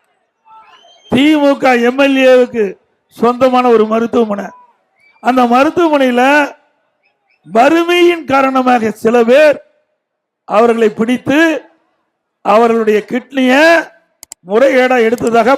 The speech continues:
பத்திரிகை செய்தி. அதோட அது விசாரிக்கப்படுகிறது தி மு க அரசாங்கம். அதுல முறைகேடு நடந்ததாக சம்பந்தப்பட்ட துறையினுடைய அதிகாரிகள் போய் விசாரித்து முறைகேடு நடந்ததாக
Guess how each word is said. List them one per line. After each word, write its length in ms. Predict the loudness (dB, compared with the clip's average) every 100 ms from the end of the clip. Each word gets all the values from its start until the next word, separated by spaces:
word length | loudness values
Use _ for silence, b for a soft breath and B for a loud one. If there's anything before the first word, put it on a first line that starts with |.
| -2
பத்திரிகை 380 | -4 -4 -6 -8 -6
செய்தி. 260 | -8 -10 -16 _ _ _ _ _ _ 0
அதோட 280 | 2 2 2 2 0 -2 -12 _ _ _
அது 120 | -10 -8
விசாரிக்கப்படுகிறது 840 | -2 0 0 -2 -2 -2 0 -2 -2 -2
தி 80 | -4
மு 60 | -4
க 80 | -2 -4
அரசாங்கம். 520 | -4 -6 -6 -8 -20 _ _ _ _ _ _
அதுல 320 | -2 0 0 0
முறைகேடு 400 | 0 0 2 0 0
நடந்ததாக 460 | -4 -4 0 0 0 -2 -2 -6 _ _ _ _ -4
சம்பந்தப்பட்ட 640 | -2 0 0 0 0 0 0 -2 -10 _
துறையினுடைய 400 | 0 0 0 0 0
அதிகாரிகள் 560 | 0 2 2 0 -4 0
போய் 240 | 0 0 -2 -4 -12 _ _ _ _
விசாரித்து 600 | -6 0 0 0 -2 -2 -2 -2
முறைகேடு 360 | -2 0 2 0 -2
நடந்ததாக 460 | -4 -4 -2 0